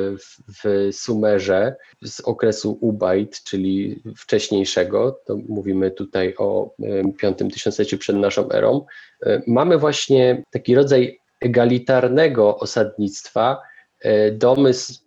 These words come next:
o planie trójdzielnym są do siebie bardzo podobne,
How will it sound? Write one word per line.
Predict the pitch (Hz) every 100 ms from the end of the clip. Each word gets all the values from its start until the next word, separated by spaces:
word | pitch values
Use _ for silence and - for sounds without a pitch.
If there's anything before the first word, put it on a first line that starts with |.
| _
o | 113
planie | 110 120 113 110
trójdzielnym | 123 110 110 123 117 113 107 107 107 _ _
są | - - 120 113 113 - -
do | 117
siebie | - 123
bardzo | 127 127 127
podobne, | 131 117 107 113 123